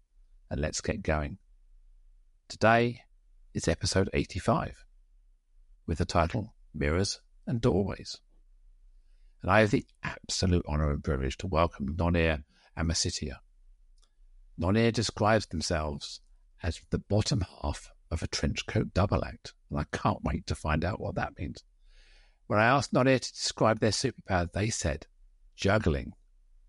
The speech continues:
They are, they are able to keep a ridiculous number of balls in the air. And I have a,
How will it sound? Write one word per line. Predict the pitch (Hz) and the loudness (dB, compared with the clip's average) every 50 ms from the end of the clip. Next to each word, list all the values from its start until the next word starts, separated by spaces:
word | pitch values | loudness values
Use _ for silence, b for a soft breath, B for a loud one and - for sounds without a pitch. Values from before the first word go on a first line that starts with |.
| _ _ - | _ _ 0
They | - 85 90 | 2 2 2
are, | - - - - - - _ - | 0 -2 -10 -18 -20 -20 _ -2
they | 82 87 | 0 0
are | 87 82 82 - - | 0 0 -4 -4 0
able | 98 107 113 127 131 123 | 2 4 4 4 2 0
to | - - - | -2 -4 -8
keep | - - - - | -8 -10 -2 0
a | 85 | 0
ridiculous | 80 80 78 - - - - - - - 113 135 113 - - | 2 2 0 -2 0 -2 -2 0 0 0 0 0 -2 -4 -4
number | 90 78 80 92 - 101 | -2 -2 -2 -2 -2 -2
of | 101 95 - | -2 -2 -2
balls | - 80 104 95 131 127 | -4 -4 -4 -4 -6 -6
in | 87 76 | -6 -6
the | 73 67 | -6 -6
air. | 60 60 - - _ _ _ _ - _ _ - _ | -6 -8 -10 -14 _ _ _ _ -20 _ _ -20 _
And | - 78 | -6 -2
I | |
have | 80 90 95 | -2 -2 -2
a, | 95 95 | -2 -6